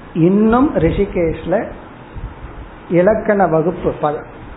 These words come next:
அதாவது வந்து அந்த கிராமர் எடுக்கிறதுக்கு முன்னாடி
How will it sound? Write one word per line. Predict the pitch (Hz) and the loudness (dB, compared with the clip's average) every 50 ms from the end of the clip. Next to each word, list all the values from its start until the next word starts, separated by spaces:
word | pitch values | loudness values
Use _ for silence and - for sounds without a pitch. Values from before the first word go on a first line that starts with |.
| - - - - - - - - - - - | -18 -20 -20 -20 -18 -16 -14 -14 -12 -10 -2
அதாவது | - 165 170 180 185 196 196 190 180 | 0 2 4 4 6 4 4 4 4
வந்து | 175 165 180 202 | 2 4 4 2
அந்த | 202 175 160 151 | 4 2 2 0
கிராமர் | - - 151 165 175 208 233 240 233 220 175 | 2 2 2 4 4 4 4 4 2 4 4
எடுக்கிறதுக்கு | 165 160 165 165 - 190 180 175 175 170 165 | 4 2 2 2 2 2 2 2 2 0 -2
முன்னாடி | 165 151 147 147 151 151 156 | -2 0 2 2 2 2 2